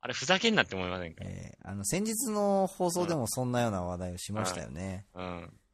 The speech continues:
Speaker 2: あのー、ほんとね、
Speaker 1: ようやく言う。うん。
Speaker 2: 楽曲をね、安売りするんじゃないよと。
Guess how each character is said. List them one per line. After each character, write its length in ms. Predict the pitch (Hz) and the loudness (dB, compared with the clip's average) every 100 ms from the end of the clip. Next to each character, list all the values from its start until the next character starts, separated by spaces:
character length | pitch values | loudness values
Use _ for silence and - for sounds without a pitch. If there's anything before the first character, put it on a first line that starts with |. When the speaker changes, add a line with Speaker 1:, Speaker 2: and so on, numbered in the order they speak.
| _ - | _ -10
Speaker 2:
あ 180 | 90 90 | -6 -6
の 500 | 90 90 90 90 92 | -6 -6 -6 -6 -6
ー、 20 | |
ほ 120 | 139 | -4
ん 40 | |
と 40 | 185 | 0
ね、 40 | |
Speaker 1:
よ 60 | 220 | 2
う 40 | |
や 60 | 196 | 2
く 40 | |
言 100 | 101 | 2
う。 140 | 73 73 67 | -2 -6 -10
う 100 | 104 | -2
ん。 20 | |
Speaker 2:
楽 200 | 107 110 - | 0 -2 0
曲 320 | 190 208 214 | -2 2 2
を 80 | 214 | 2
ね、 180 | 202 | 0
安 300 | 110 117 - | 2 2 2
売 60 | 185 | 0
り 60 | 202 | -2
す 120 | 220 | 0
る 80 | 233 | 0
ん 60 | |
じ 60 | 202 | 2
ゃ 60 | |
な 140 | 139 151 | 2 2
い 80 | 180 | 0
よ 100 | 123 | -2
と。 220 | - | -6